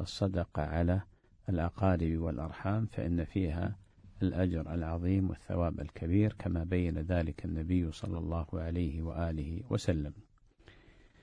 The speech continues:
وعن عمر بن الخطاب رضي الله عنه أنه قال: "كان رسول الله صلى الله عليه وآله وسلم يعطيني العطاء، فأق-، فأقول:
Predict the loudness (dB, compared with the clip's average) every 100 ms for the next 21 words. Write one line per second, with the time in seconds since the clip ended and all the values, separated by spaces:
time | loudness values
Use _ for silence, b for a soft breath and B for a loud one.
0 | b b b b b b _ _ 2 4
1 | 6 6 6 4 4 2 0 2 4 6
2 | 6 6 6 6 4 4 4 6 6 6
3 | 4 4 2 0 0 4 4 4 4 4
4 | 4 2 -2 0 2 2 2 0 -2 -2
5 | -2 0 0 0 0 -4 -2 -2 0 0
6 | -2 -4 -2 0 2 0 0 -4 2 2
7 | 2 0 -4 0 0 0 -2 -4 -4 -14
8 | -4 -2 -2 0 2 4 2